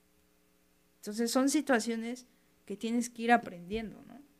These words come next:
Yo conozco entrenadores que a mí me dicen, "No, yo un equipo femenino, yo no lo entreno", ¿no? Porque si les grito fuerte en el partido, se enojan.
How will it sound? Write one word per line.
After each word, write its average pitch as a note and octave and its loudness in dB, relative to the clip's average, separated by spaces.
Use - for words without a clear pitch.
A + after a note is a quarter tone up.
Yo G#3 -10
conozco A3+ -4
entrenadores G3+ -4
que - -12
a F#3 -10
mí G3 -8
me G3+ -2
dicen, F#3+ -14
"No, G3+ -8
yo G#3 -4
un B3 4
equipo A#3 -6
femenino, G3+ -6
yo F3+ -8
no A#3 -4
lo F#3+ -4
entreno", E3 -14
¿no? - -20
Porque F#3 -2
si G3+ -6
les F#3+ -4
grito A#3+ 4
fuerte B3 4
en A3 -8
el G3+ -10
partido, A3+ -8
se - -10
enojan. - -10